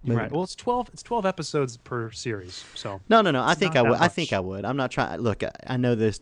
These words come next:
Speaker 2: has a large following, and I don't want you to send me, like, weird things to my house.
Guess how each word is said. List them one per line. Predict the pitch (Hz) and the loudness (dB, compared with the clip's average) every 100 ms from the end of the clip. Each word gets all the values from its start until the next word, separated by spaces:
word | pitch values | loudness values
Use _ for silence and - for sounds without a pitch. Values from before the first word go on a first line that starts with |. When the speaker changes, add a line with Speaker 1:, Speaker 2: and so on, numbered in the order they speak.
| 73 | -8
Speaker 2:
has | 101 113 | -2 0
a | 107 | 2
large | 104 101 | 2 2
following, | - 98 95 95 | 2 2 2 2
and | |
I | 98 | 2
don't | 92 | 0
want | 101 87 | 0 -2
you | |
to | 98 | -4
send | - 95 | -4 -4
me, | 95 | -4
like, | 95 98 - | -4 -8 -6
weird | 104 95 98 | 0 0 0
things | 95 95 | -2 -4
to | 95 | -4
my | 95 | -4
house. | 92 95 98 | -4 -4 -6